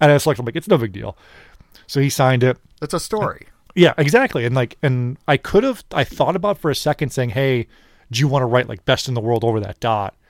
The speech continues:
Speaker 1: And I was like, "You know what? I'd rather have those two dots in there 'cause I could tell people a story, like, why
Speaker 2: Exactly.
Speaker 1: that's on there," right? And then Tom and I talked to him, uh, 'cause we were going to Lawrence Arms concert that
Speaker 2: Mm-hmm.
Speaker 1: night. And Tom was like, "You going to Lawrence Arms show tonight?" And <laughs> C M Punk goes, "Fuck no, I'm going to bed after this. I'm here all day."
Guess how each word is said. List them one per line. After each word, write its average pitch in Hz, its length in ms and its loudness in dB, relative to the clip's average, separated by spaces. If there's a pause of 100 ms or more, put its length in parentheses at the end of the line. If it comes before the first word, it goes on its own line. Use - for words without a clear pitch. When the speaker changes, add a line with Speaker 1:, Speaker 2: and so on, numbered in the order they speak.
(260)
Speaker 1:
And 143 100 -2
I - 20 0
was 139 60 -4
like, 143 120 -4
"You 170 80 0
know 190 80 2
what? 180 200 2
I'd 127 120 -2
rather 143 260 2
have 131 180 -2
those 123 140 -4
two - 140 -8
dots 117 340 -2
in 117 60 -10
there 107 120 -6
'cause 98 120 -10
I 110 60 -4
could 107 140 -8
tell 127 140 -2
people 113 280 -8
a 104 40 -12
story, 113 420 -4
like, 104 60 -12
why 107 80 -6
Speaker 2:
Exactly. 117 340 -2
Speaker 1:
that's 107 200 -8
on 117 180 -10
there," - 140 -14
right? 123 200 -8 (560)
And 135 140 -2
then 131 220 -2
Tom 135 240 -2
and 131 80 0
I 127 40 0
talked 120 340 0
to 123 120 -2
him, 120 200 -2 (100)
uh, 113 80 -10
'cause - 100 -12
we 127 60 -4
were 135 60 -4
going 131 180 0
to 127 60 0
Lawrence 175 200 2
Arms 127 180 -2
concert 113 320 -6
that 110 120 -6
Speaker 2:
Mm-hmm. 117 60 -10
Speaker 1:
night. 127 320 -2 (760)
And 113 140 -6
Tom 117 220 -4
was 113 100 -6
like, 107 60 -6
"You 110 80 -8
going 170 140 0
to - 20 -2
Lawrence 165 260 0
Arms 202 160 2
show 214 160 0
tonight?" 208 240 -4
And 160 200 -8
<laughs> - 60 -20
C - 140 -2
M 175 80 -4
Punk 151 140 -2
goes, 139 140 -4
"Fuck - 540 -8
no, 110 180 -8
I'm 165 100 -10
going 180 160 -6
to 113 60 -6
bed 127 360 -2
after - 320 -4
this. 139 220 -4
I'm 202 100 0
here 220 200 -2
all 151 220 -2
day." 190 440 0